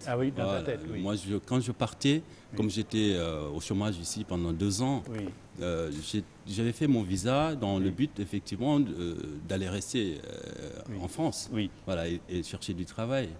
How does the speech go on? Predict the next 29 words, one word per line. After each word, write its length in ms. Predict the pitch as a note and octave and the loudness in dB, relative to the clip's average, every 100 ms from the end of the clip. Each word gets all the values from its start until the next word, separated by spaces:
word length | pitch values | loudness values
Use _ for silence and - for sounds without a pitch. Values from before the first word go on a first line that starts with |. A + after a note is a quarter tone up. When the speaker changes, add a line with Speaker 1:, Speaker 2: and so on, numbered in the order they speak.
| A#2+ | -2
Speaker 1:
Oui. 160 | A2+ | 0
Speaker 2:
ce 60 | G#2 | 2
que 120 | F#2+ | 0
j'avais 240 | F2 E2+ E2 | -2 -2 -2
pas 340 | G2+ F#2+ C#2+ - | -2 -2 -2 -6
trouvé 380 | F#2+ E2+ F#2+ | -6 0 0
dans 100 | D#2 | 0
Speaker 1:
Voilà. 160 | A2 C#2+ | -2 -2
Speaker 2:
mon 120 | D#2+ | -4
pays. 200 | F2 G2 | -4 -2
Speaker 1:
Alors, 200 | F#2+ A2+ - | 0 0 0
accueilli 440 | B2+ A#2 A#2+ A2+ A#2 | -2 -2 0 0 0
par 200 | A2 - | 0 0
quelqu'un 320 | G2 - G2+ | -2 0 -4
de 40 | F2+ - - - | -4 -10 -14 -6
la 80 | G#2+ | -4
famille, 400 | A2+ A2+ E3+ F#3+ | -2 0 2 2
et 40 | A#2+ | 0
puis 220 | C#3 B2+ | 2 2
à 40 | |
un 40 | A2 | 4
moment, 360 | G#2 B2 F3 | 2 2 2
vraiment, 380 | A2+ A2 C#3 G3 - - - - | 4 2 2 -2 -6 -16 -18 -10
on 80 | G2+ | -8
te 140 | B2 | -4
lâche 260 | D3 G#3+ C#3+ C#3 - | -2 0 0 -4 -4
dans 60 | G2 | -4
la 160 | G2 | -2
nature, 360 | G2 G2+ G3 | -2 -4 -2